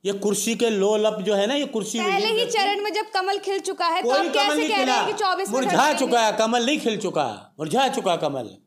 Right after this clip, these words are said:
Speaker 1: कमल कुमल नहीं, अब छोड़ दीजिए कमल
Speaker 2: आप
Speaker 1: को,
Speaker 2: पहले ही बोलो,
Speaker 1: भूल
Speaker 2: चार
Speaker 1: जाओ।
Speaker 2: जून को ही पता चलेगा ना कि चार से
Speaker 1: चार
Speaker 2: पार
Speaker 1: जून
Speaker 2: आ
Speaker 1: को
Speaker 2: रहे हैं कि
Speaker 1: मैं,
Speaker 2: नहीं।
Speaker 1: आप कमल को भी भूल जाओगे, मोदी जी को भी भूल जाओगे।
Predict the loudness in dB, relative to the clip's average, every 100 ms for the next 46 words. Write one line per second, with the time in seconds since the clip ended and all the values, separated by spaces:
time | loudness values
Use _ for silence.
0 | _ _ _ _ -8 -4 -4 -2 -2 0
1 | 2 0 0 0 0 0 -4 -2 -2 0
2 | 0 2 2 0 0 0 2 2 2 2
3 | 0 0 0 0 -2 -2 -2 -2 -2 -2
4 | -2 -4 -2 0 2 2 2 2 2 2
5 | 0 0 0 0 -2 0 2 2 2 0
6 | 0 0 -2 0 0 2 2 2 2 0
7 | 0 -2 -2 -2 -4 -4 -8 -10 -16